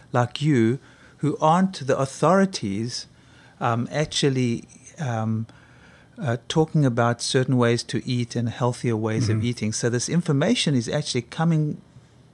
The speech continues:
Speaker 1: you know, through the internet. It's not coming from above. It's not coming from authorities. It's not coming from the government. It's not coming from the doctors or the people who should know this stuff.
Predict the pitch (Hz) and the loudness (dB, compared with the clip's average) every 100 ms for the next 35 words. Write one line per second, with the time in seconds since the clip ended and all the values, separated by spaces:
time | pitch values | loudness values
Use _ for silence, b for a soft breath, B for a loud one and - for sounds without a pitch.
0 | - - 139 117 - 147 131 123 247 180 | -18 -4 0 0 0 0 2 4 2 2
1 | 127 98 - B B - 127 180 233 - | 0 0 -6 B B -10 0 2 2 2
2 | 208 180 - 139 117 104 175 160 117 143 | 4 4 4 2 2 2 2 2 0 -2
3 | 170 - 165 160 - 139 123 117 - 143 | -4 -2 -2 -2 0 -2 0 -4 0 2
4 | 147 147 110 101 - B B B B - | 2 0 -4 -6 -8 B B B B -2
5 | 165 - 170 160 - 139 123 104 123 143 | -2 2 2 2 2 2 2 4 2 4
6 | 127 104 107 - 151 160 - 156 143 131 | 0 -2 -6 -2 -4 -4 -2 0 0 -2
7 | - 127 120 120 B B B B 135 - | 2 2 2 -2 B B B B 0 6
8 | 143 156 - 120 123 127 131 - 190 190 | 4 4 0 0 2 2 0 2 2 4
9 | 165 143 131 - - 202 196 131 110 107 | 2 2 0 0 4 4 4 4 4 2
10 | 107 - 98 98 | -4 -2 -2 -2